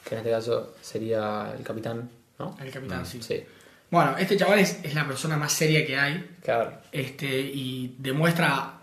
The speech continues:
Speaker 2: su cariño hacia todos de una manera muy extraña, y en vez de plantearlo como,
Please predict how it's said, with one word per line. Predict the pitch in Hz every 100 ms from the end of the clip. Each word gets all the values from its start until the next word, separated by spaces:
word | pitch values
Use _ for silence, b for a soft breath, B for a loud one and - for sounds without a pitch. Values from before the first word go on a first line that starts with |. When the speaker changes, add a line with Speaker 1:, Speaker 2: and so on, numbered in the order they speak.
| -
Speaker 2:
su | -
cariño | 139 139 165 175
hacia | 156 - 139
todos | 165 180 170
de | 151
una | 156
manera | 160 165
muy | 170
extraña, | - 180 185 180 180 151
y | 151 147 -
en | 143
vez | 170 175
de | 170 160 -
plantearlo | 143 143 160 147 131
como, | 131